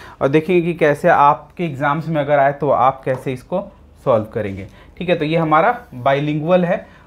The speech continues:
और आते हैं, बढ़ते हैं पहले क्वेश्चन की ओर। तो पहला क्वेश्चन जो बोला गया है, बोला है कि "What is the symbol of tin?" ठीक है, ये पहला ही हमारा साइंस से क्वेश्चन है, और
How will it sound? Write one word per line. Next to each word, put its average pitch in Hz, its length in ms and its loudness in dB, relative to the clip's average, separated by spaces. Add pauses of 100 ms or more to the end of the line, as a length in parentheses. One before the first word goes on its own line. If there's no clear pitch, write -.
और - 420 2
आते 123 260 -4
हैं, 160 300 -12
बढ़ते 139 280 -4
हैं 170 260 -10 (100)
पहले 131 240 -6
क्वेश्चन 113 460 -12
की - 160 -16
ओर। - 100 -16 (1040)
तो 170 380 4 (140)
पहला 170 240 4
क्वेश्चन 202 480 -2
जो 196 100 2
बोला 185 260 4
गया 180 200 2
है, 180 100 0
बोला 175 200 0
है 180 80 2
कि 185 100 -2
"What 165 220 0
is 185 120 -2
the 180 160 -2
symbol 165 420 0
of 175 200 2 (1400)
tin?" 120 200 0 (960)
ठीक 185 180 -10
है, 175 120 -4
ये 190 300 0
पहला 160 380 0
ही 175 120 0
हमारा 175 400 0
साइंस 147 560 -4
से 175 100 -2
क्वेश्चन 165 460 -2
है, 175 200 -2 (340)
और 147 500 2